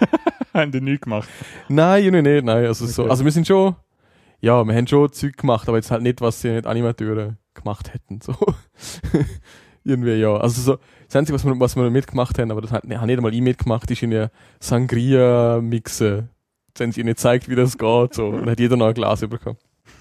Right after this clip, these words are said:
Speaker 2: <laughs> Aber ich kann vor dem Nachmittag um vier Uhr kann ich eh keinen Alkohol trinken, von dem her ist das vorbei.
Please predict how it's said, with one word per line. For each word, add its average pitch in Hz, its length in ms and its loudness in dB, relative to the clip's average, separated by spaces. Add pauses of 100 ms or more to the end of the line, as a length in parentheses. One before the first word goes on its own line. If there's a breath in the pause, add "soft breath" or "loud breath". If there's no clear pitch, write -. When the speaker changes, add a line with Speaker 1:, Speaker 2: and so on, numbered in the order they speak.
(160 loud breath)
Speaker 2:
<laughs> - 680 -18
Aber 117 120 -8
ich 120 60 -6
kann 123 140 -2
vor 120 180 0
dem 117 320 -6
Nachmittag 113 280 -4
um 113 120 -4
vier 117 140 -2
Uhr 113 100 -2
kann 113 140 -4
ich 107 60 -4
eh 110 80 -4
keinen 117 160 -10
Alkohol 113 340 -6
trinken, 117 280 -12
von 117 80 -8
dem 107 80 -8
her 110 60 -10
ist - 100 -16
das 123 80 -14
vorbei. - 220 -6